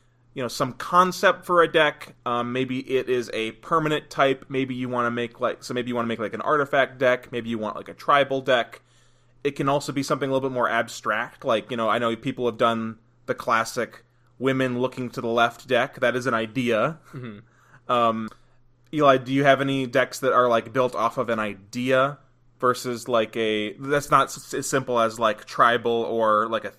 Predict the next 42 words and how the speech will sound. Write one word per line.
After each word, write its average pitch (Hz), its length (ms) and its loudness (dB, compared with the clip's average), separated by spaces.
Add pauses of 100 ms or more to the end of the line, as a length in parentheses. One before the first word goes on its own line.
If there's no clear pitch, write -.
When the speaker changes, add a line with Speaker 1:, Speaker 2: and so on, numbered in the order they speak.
(100)
Speaker 1:
like, 113 160 -4
a 107 200 0
Enchantress 113 460 -8
theme 135 200 -6
or 135 40 -2
something? 165 400 -4 (160)
Speaker 2:
Yeah, 170 240 4
so 156 180 0
I 147 60 2
think 165 320 -4
you 143 180 -4
and 147 100 0
I 143 200 2
have 131 260 -2
a, 117 340 0
have 123 140 -6
this 131 160 -8
in 123 80 -10
common 120 380 -6
where 117 120 -2
we're 120 160 -2
more 147 220 0
likely 131 440 0
to 127 280 -8
build 120 460 0
off 117 260 -6
of 113 300 -6
a, 110 340 -10 (100)
a 113 120 -10
theme 135 500 -6
or 117 140 -6
something 120 340 -6
we 117 80 -6
wanna 113 240 -4
do 113 260 -8
than 113 180 -10
to 120 80 -16
build 107 260 -8
off 107 200 -8
of 104 120 -18
the 107 60 -10
commander. 120 680 -8